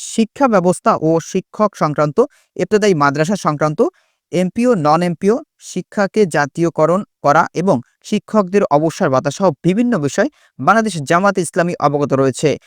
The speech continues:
জামাতের ইসলামী পক্ষ থেকে এসব বিষয়ে উদ্যোগ গ্রহণের জন্য পরামর্শমূলক একটি লিখিত প্রস্তাবনা দেওয়া হয়েছে বর্তমান সরকারের কাছে। তো প্রিয় বন্ধুরা, এই ছিল মূলত আজকের আপডেট নিউজ। আজকের আপডেট নিউজটির মাধ্যমে একটি বিষয় ক্লিয়ার হয়েছে, সেটি হচ্ছে বর্তমান অন্তর্বর্তী সরকার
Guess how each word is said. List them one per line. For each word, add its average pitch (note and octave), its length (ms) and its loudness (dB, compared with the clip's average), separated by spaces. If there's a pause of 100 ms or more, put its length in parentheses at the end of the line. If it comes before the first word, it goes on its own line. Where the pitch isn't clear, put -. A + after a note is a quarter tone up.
(220)
জামাতের F3+ 460 -2
ইসলামী G3 380 -2 (100)
পক্ষ F3 200 0
থেকে F3+ 240 -4 (140)
এসব D#3 340 -2
বিষয়ে F#3+ 300 0 (320)
উদ্যোগ E3 320 0
গ্রহণের D#3 300 0
জন্য E3+ 220 -2 (360)
পরামর্শমূলক F#3+ 680 2 (140)
একটি D3+ 200 -2
লিখিত C#3+ 340 -2
প্রস্তাবনা E3 640 0 (100)
দেওয়া C3+ 260 0
হয়েছে D#3 340 0
বর্তমান C#3 440 -2
সরকারের D3 360 -4
কাছে। C3 280 -2 (180)
তো G3+ 80 -2
প্রিয় B3 220 -2
বন্ধুরা, B3 340 2
এই F#3+ 120 2
ছিল C4 200 0
মূলত D#3 240 0 (120)
আজকের C#3 320 -2 (100)
আপডেট C3+ 380 0
নিউজ। A3+ 260 0
আজকের - 420 -2
আপডেট E3+ 300 0
নিউজটির A3 340 -2
মাধ্যমে A3 300 0
একটি E3+ 240 -2
বিষয় D#3 280 -6
ক্লিয়ার E3+ 260 4
হয়েছে, G3 240 0
সেটি F3 280 -4
হচ্ছে G3 220 0
বর্তমান E3+ 400 0 (160)
অন্তর্বর্তী E3 500 -2
সরকার F3+ 360 0